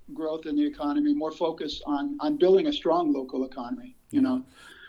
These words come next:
Speaker 1: and, and without, without the, the huge agribusiness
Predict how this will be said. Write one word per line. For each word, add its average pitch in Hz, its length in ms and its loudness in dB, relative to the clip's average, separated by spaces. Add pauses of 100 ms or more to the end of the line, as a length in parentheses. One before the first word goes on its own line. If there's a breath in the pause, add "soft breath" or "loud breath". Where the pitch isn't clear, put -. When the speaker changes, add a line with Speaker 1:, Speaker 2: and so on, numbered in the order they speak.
(140 loud breath)
Speaker 1:
and, 156 220 10
and 165 200 2
without, 175 420 8
without 165 340 0
the, - 120 -10 (140)
the 156 120 -6
huge 190 800 -6 (420)
agribusiness 151 1160 -2